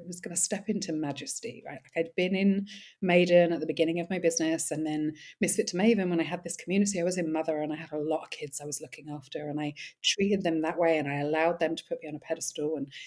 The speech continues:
that was not great. And, and, and I moved, and I knew it was time to step into majesty, and I knew I was ready to receive, and I didn't know that in order to receive, <laughs> I was gonna have to let go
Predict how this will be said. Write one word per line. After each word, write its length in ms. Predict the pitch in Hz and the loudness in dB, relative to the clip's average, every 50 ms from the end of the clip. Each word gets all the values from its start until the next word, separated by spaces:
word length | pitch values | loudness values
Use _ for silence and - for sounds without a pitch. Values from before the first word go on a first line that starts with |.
| - _ | -6 _
that 140 | - 175 175 | 0 0 0
was 140 | 196 185 190 | 0 -2 0
not 200 | 175 165 165 160 | 0 -2 0 0
great. 360 | 165 156 156 156 160 175 - | 0 2 2 2 2 0 -2
And, 180 | - 170 156 156 - - | -4 -6 -6 -6 -6 -4
and, 180 | 180 175 175 175 | -4 -4 -2 -2
and 100 | 175 180 | 0 2
I 120 | 180 175 | 2 4
moved, 420 | 175 180 185 190 226 240 240 226 233 | 4 4 4 6 6 6 6 4 2
and 100 | 190 180 | 0 2
I 100 | 175 170 | 2 2
knew 300 | 170 175 180 196 202 214 | 2 2 4 4 4 4
it 80 | 208 | 4
was 140 | 208 208 - | 2 -2 -4
time 400 | - - - - 175 190 175 170 | -6 -8 -8 -6 -4 -2 -2 -2
to 100 | 165 - | -4 -4
step 300 | - - - 180 160 - _ | -6 -6 -4 -4 -6 -6 _
into 560 | - 190 185 190 185 185 - - 185 170 165 156 | -6 -4 -2 -2 -4 -4 -6 -6 -4 -4 -4 -4
majesty, 540 | 156 151 151 147 - - - - - 151 151 | -6 -8 -8 -8 -8 -8 -8 -8 -8 -8 -6
and 100 | 147 143 | -6 -4
I 60 | 151 | -4
knew 320 | 165 165 175 185 202 202 | -4 -2 0 2 4 4
I 180 | 190 180 180 180 - - - - _ - | 4 4 2 -2 -6 -12 -20 -20 _ -4
was 200 | 170 170 170 175 165 | -2 -2 -2 2 4
ready 320 | 175 175 175 190 185 175 170 | 6 6 6 4 2 0 0
to 200 | 175 - - 165 | -2 -4 -4 -6
receive, 640 | 160 156 139 - - - 143 147 143 147 147 - - - | -4 -4 -2 -2 -2 -2 -4 -4 -4 -4 -6 -8 -12 -16
and 120 | - - 165 | -14 -8 -6
I 100 | 151 151 | -6 -4
didn't 440 | - 190 190 190 196 185 180 - 170 | -2 -2 0 2 2 0 0 0 -2
know 360 | 156 147 147 147 147 151 151 - - - - - _ _ _ _ _ _ | -2 -2 -2 -4 -4 -6 -6 -8 -12 -20 -20 -20 _ _ _ _ _ _
that 140 | - 151 - | -4 -2 -2
in 100 | 160 175 | -2 -4
order 220 | 170 180 180 175 180 | -2 0 0 0 -2
to 180 | - - 165 | -4 -4 -2
receive, 760 | 156 156 - - 156 147 147 147 147 143 165 143 - - - - - - - - | -2 -2 0 0 2 2 2 2 2 0 -2 -4 -6 -8 -8 -12 -16 -16 -16 -16
<laughs> 260 | - - 247 - - | -10 -8 -8 -4 -2
I 80 | - 214 | -2 0
was 200 | 247 254 226 - | 2 0 2 6
gonna 240 | - 240 214 240 214 | 8 8 10 10 8
have 180 | 247 247 - - | 6 4 2 0
to 140 | 214 185 185 | 2 6 6
let 260 | 185 185 - - 196 | 6 6 6 4 2
go 420 | 190 180 175 180 165 165 175 175 | 4 6 8 8 10 8 8 6